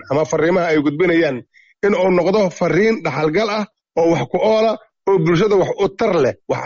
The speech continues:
tar u leh. Tusaale ahaan, abwaano badan baa heesa soo dira, eh, kuwa Maraykanka joogaa soo dira oo ab-, abwaan Bashiir Farayo hadda muxuu ahaa,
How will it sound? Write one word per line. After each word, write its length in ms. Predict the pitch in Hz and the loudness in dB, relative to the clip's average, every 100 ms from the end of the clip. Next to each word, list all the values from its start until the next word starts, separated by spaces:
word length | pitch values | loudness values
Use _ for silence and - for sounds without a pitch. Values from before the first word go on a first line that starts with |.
| - | -6
tar 140 | 220 | -2
u 100 | 185 185 | 0 0
leh. 160 | 127 104 _ _ - | 0 -4 _ _ -6
Tusaale 320 | 139 175 175 | -2 0 0
ahaan, 240 | 165 185 196 196 _ _ - | 0 -2 -2 -6 _ _ -4
abwaano 400 | 156 190 202 240 | 0 2 2 0
badan 300 | 196 202 202 165 | 0 0 0 0
baa 160 | 156 | 0
heesa 320 | 135 156 135 147 | 0 0 0 0
soo 200 | 175 185 | 0 0
dira, 260 | 156 165 - _ _ _ _ _ - | 0 -2 -4 _ _ _ _ _ -2
eh, 280 | 139 143 143 | 0 2 0
kuwa 200 | - 165 | 0 0
Maraykanka 400 | 160 135 147 151 | 2 0 -2 -2
joogaa 300 | 139 156 160 | 0 0 0
soo 160 | 135 165 | 0 0
dira 200 | 151 156 | 0 0
oo 380 | 135 147 135 127 _ _ | 2 2 0 -2 _ _
ab-, 240 | 135 131 139 | -4 -2 -2
abwaan 300 | 139 143 147 | -2 0 0
Bashiir 260 | 135 165 | 0 -2
Farayo 380 | 139 196 170 156 | 0 0 2 2
hadda 240 | 131 143 139 | 0 -2 -4
muxuu 220 | 127 151 | -2 -2
ahaa, 320 | 143 135 117 | -2 -4 -6